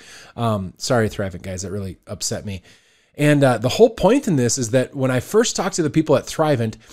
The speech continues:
they were like, "Do you know anything about finances?" And I'm like, "I don't know. I don't think so." I took the pretest and I flunk. I fail. I didn't know what a dividend was. I didn't know what an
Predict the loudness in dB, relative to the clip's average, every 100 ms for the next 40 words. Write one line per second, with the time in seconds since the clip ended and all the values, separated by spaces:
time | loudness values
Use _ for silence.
0 | -20 _ 0 4 6 4 0 -10 -8 -2
1 | 0 0 0 2 0 0 -2 -2 -4 -8
2 | -8 -10 -12 -12 -10 -6 -6 -6 -8 -10
3 | -14 -18 -20 -10 -8 -6 -6 -6 -6 -6
4 | -6 -4 -4 -6 -10 -10 -16 _ _ _
5 | _ _ -16 -16 -16 -16 -14 -12 -14 -20
6 | _ _ _ -8 -8 -10 -10 -10 -8 -6
7 | -4 -2 -4 -4 -8 -4 0 0 -2 -2
8 | -2 -2 -2 -4 -2 -4 -6 -10 -12